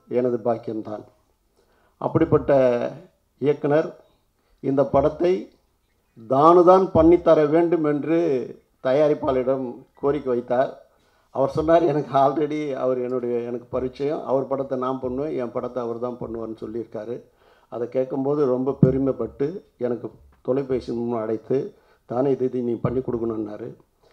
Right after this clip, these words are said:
இதுக்காக இந்த படத்தினுடைய முன்னோட்டத்தை பார்க்கும் பொழுதும் சரி, படத்தினை பார்க்கும் பொழுதும் சரி, ஒரு ஆங்கில படத்துக்கு மேலான ஒரு படத்தினை வடித்து தந்த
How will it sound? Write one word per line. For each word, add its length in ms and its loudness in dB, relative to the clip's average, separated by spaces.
இதுக்காக 460 4
இந்த 400 2
படத்தினுடைய 920 2
முன்னோட்டத்தை 600 0
பார்க்கும் 400 0
பொழுதும் 300 -4
சரி, 180 -6
படத்தினை 460 -6
பார்க்கும் 360 -8
பொழுதும் 340 -10
சரி, 360 -12
ஒரு 240 -6
ஆங்கில 420 2
படத்துக்கு 520 -6
மேலான 520 -2
ஒரு 240 -4
படத்தினை 600 -10
வடித்து 340 -16
தந்த 480 -8